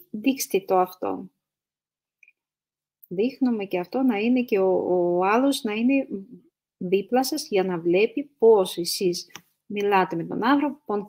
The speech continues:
πώς κάνετε εγγραφή, πώς κάνετε παρουσίαση. Προπονηθείτε με τις συγγενείς στη παρουσίαση, έτσι. Ξεκινήστε να κάνετε παρουσίαση με την οικογένειά σας, στις φίλους και στους γνωστούς σας.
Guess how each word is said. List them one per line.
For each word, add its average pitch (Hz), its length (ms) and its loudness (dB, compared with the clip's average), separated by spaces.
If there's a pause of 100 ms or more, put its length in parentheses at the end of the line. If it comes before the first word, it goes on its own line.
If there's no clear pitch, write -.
πώς 220 160 -6
κάνετε 190 320 -2 (220)
εγγραφή, 180 580 -4
πώς - 260 -12
κάνετε 185 380 -4
παρουσίαση. - 720 -10 (2500)
Προπονηθείτε 240 760 6
με 359 140 6
τις 294 220 0
συγγενείς 262 880 4
στη - 240 -6
παρουσίαση, 180 840 0
έτσι. 269 440 -4
Ξεκινήστε 240 540 0
να 220 120 0
κάνετε 220 260 -2
παρουσίαση 269 640 -2
με 240 100 6
την 226 120 0
οικογένειά 202 640 -2
σας, 302 320 -6
στις - 280 -10
φίλους 285 460 -4
και 240 160 0
στους 247 260 -4
γνωστούς 220 560 -2
σας. - 220 -12